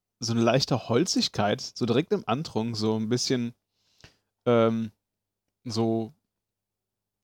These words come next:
fast, hatte mich so ein bisschen was an so ein Eichenfass erinnert, wie man manchmal so beim Whisky hat, aber direkt danach kam dann so eine Fruchtigkeit mit Zitrone,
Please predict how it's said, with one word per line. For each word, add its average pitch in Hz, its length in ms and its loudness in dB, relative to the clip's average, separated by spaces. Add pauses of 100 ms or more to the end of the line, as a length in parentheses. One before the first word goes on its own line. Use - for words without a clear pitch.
(140)
fast, - 380 0
hatte 131 140 0
mich 120 100 -2
so 127 60 -2
ein 113 100 0
bisschen 127 320 -2
was 113 180 -4
an 110 160 -6
so 113 100 -2
ein 113 80 -2
Eichenfass 113 560 -2
erinnert, 107 320 -2
wie 110 100 -4
man 110 220 -2
manchmal 117 340 -4
so 107 80 -2
beim 107 180 0
Whisky 120 240 0
hat, 110 80 2
aber 110 160 0
direkt 110 260 0
danach 110 360 0
kam 120 160 -4
dann 117 100 0
so 110 60 -4
eine 107 120 -4
Fruchtigkeit 139 760 -4
mit 120 140 -8
Zitrone, 131 680 -2